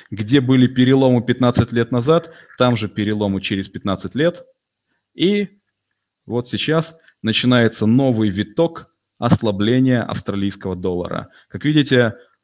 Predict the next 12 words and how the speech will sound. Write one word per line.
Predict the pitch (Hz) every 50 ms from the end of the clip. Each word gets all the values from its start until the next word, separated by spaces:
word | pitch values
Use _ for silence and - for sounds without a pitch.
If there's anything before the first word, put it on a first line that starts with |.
| _
австралийский | - 101 - - - 120 120 123 123 123 - - 107
доллар | 104 117 151 156 147 135 120
пошёл | - - 117 110 - - 139 127 120 113 107 101
за | 98 95 110 107 107 104 101 -
нашим | 104 110 113 107 - - 101 92
прогнозом | - 104 98 107 131 147 135 131 110 104 98 - _
буквально | 95 92 92 - 123 127 123 117 107
как | - - 101 - - _ _ _
крыса | - - - 135 139 - - 117 104 98 - - - _ -
за | 90 101 110
дудочкой | 98 98 113 117 110 110 - - - 107
Нильса. | 104 107 104 101 95 - - - -